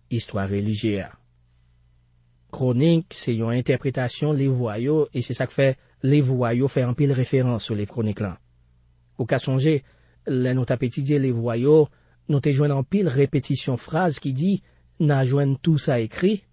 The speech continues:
nan liv istwa ou ap Jida yo. E ben,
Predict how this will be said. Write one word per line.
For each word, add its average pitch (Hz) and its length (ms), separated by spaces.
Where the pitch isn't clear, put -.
nan 123 160
liv 170 380
istwa 147 480
ou 127 100
ap 117 160
Jida 123 400
yo. 139 160
E 113 80
ben, 123 300